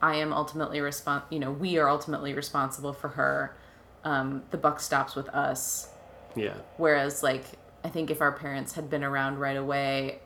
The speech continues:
Speaker 1: it would have been sort of natural to defer to them because, like,
Speaker 2: Yeah.
Speaker 1: they're our parents and they've had kids and, like,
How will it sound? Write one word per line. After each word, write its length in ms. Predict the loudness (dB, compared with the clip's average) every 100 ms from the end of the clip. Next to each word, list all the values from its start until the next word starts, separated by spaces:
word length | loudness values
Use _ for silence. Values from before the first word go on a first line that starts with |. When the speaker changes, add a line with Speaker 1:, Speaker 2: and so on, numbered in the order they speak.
| -10 -2
Speaker 1:
it 140 | 4
would 140 | 4
have 100 | 4
been 140 | 2 0
sort 180 | 2 0
of 120 | 0
natural 400 | -4 -2 0 0
to 100 | 0
defer 340 | -4 -2 -2 -2
to 120 | -4
them 340 | -2 0 0
because, 380 | 0 -2 -2 0
like, 300 | 0 0 -6 -2
Speaker 2:
Yeah. 280 | 2 2 0 -8 -20 -6
Speaker 1:
they're 200 | 0 4 4
our 100 | 4
parents 420 | 4 6 4 2
and 100 | 0
they've 160 | -2 2
had 260 | 2 2
kids 380 | 2 2 2 0
and, 160 | 0 0
like, 180 | -4